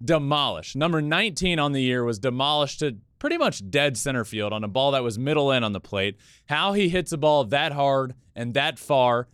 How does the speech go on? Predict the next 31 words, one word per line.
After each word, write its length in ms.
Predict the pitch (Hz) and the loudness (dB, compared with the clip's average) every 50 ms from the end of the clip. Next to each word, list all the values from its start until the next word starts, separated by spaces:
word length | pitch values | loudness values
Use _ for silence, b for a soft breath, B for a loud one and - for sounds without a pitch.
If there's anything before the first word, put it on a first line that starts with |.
| - - | -16 -10
and 120 | 123 131 131 | -8 -6 -4
to 100 | 139 131 | -2 0
that 240 | 127 139 156 160 - | 0 0 0 0 -2
direction 440 | 160 160 160 151 143 - - 165 | 0 2 2 2 0 0 -4 -4
of 80 | 156 143 | -4 -4
the 80 | 131 120 | -4 -6
field 460 | - - 151 139 123 110 107 101 98 - b b b b | -4 -2 0 0 2 2 0 -2 -4 -10 b b b b
on 140 | 120 127 | -4 -4
a 40 | 131 | -2
ball 540 | 113 117 139 139 143 143 143 143 - - _ _ _ _ _ _ _ _ | 0 2 4 4 6 6 4 4 2 -2 _ _ _ _ _ _ _ _
middle 480 | - 123 135 156 175 190 202 190 175 | -10 -6 -2 0 2 4 4 4 4
in 140 | 175 170 165 | 2 2 2
on 80 | 156 147 | 0 0
the 100 | 139 120 | -2 -4
plate 400 | - - 135 127 113 104 104 - - | -4 -2 0 0 2 0 -2 -4 -6
is, 460 | - 113 117 113 104 95 - - - _ _ _ _ _ _ _ _ _ _ _ _ _ _ _ | -4 -2 -2 -2 -2 -6 -10 -16 -20 _ _ _ _ _ _ _ _ _ _ _ _ _ _ _
uh, 360 | - 85 73 71 67 78 98 95 - _ _ | -18 -18 -18 -18 -18 -20 -20 -20 -20 _ _
impossible 580 | - 123 131 117 151 147 147 147 - 143 139 131 | -10 -8 -6 -4 -4 -4 -4 -4 -4 -6 -4 -4
to 80 | 127 | -2
even 260 | 127 127 127 120 120 117 | -2 -2 -2 -2 -2 -2
understand, 680 | 117 107 98 - - - - 135 120 101 95 98 101 | -2 -4 -4 -6 -6 -4 -2 -2 0 0 -2 -4 -6
which 140 | 101 98 - | -6 -8 -8
is 120 | 107 92 | -8 -6
why 300 | 98 107 107 104 104 101 | -2 -2 0 0 0 0
I 60 | 98 95 | -2 -2
talk 260 | - 127 123 113 107 | -2 -2 -2 -2 -2
about 240 | 107 98 95 87 - | -2 -2 -2 -2 -2
baseball 380 | 92 92 - - - 90 90 | -6 -6 -8 -8 -8 -10 -8
now, 160 | 90 87 98 | -6 -6 -6
because 240 | 95 98 92 104 90 | -6 -8 -8 -8 -8
there's 240 | 92 92 90 - - | -8 -10 -10 -12 -14